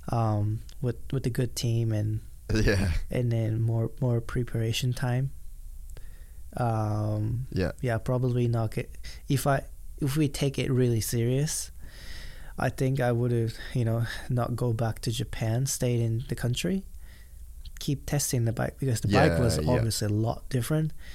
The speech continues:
Speaker 1: Uh, I changed so many thing in, in race day. So again, that's kind of a, like, an unsure thing, uh, when I raced, uh, Destination.
Speaker 2: Yeah.
Speaker 1: So yeah, the,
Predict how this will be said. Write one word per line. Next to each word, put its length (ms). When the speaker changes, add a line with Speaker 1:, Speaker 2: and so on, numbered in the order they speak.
Speaker 1:
Uh, 420
I 200
changed 480
so 280
many 420
thing 240
in, 300
in 220
race 240
day. 260
So 440
again, 300
that's 260
kind 220
of 100
a, 220
like, 200
an 80
unsure 400
thing, 340
uh, 200
when 140
I 80
raced, 460
uh, 260
Destination. 560
Speaker 2:
Yeah. 180
Speaker 1:
So 260
yeah, 180
the, 140